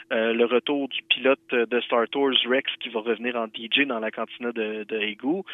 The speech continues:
euh, Clone Wars saison sept, qui, euh, elle aussi se retrouve sur, euh, sur Disney Plus,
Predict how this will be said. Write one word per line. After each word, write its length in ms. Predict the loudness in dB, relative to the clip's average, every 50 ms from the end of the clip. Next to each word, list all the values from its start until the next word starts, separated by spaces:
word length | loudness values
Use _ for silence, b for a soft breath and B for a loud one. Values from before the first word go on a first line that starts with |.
| B B B B B B
euh, 600 | 2 4 6 6 6 4 4 2 2 2 2 2 0 -2 _
Clone 240 | 0 2 2 2 4
Wars 240 | 6 8 8 8 6 2 -2 -2
saison 400 | -2 -2 0 0 0 0 0 -4 -10 -12 -2 2
sept, 200 | 2 2 2 2 _ _ -4 -4 -4 -4 -6 -10
qui, 220 | -12 -10 -4 0 0
euh, 320 | 2 2 2 0 0 0 -2
elle 120 | -4 -4 -6
aussi 220 | -6 -8 -8 -6 -6
se 60 | -8
retrouve 300 | -8 -8 -10 -10 -4 -2 -2 0
sur, 140 | -2 -2 0
euh, 520 | 0 0 0 0 -2 -4 -4 -6 -6 -6 -6
sur 180 | -6 -6 -6
Disney 320 | -8 -10 -12 -10 -6 -6 -6
Plus, 340 | -6 _ -4 -2 -2 -2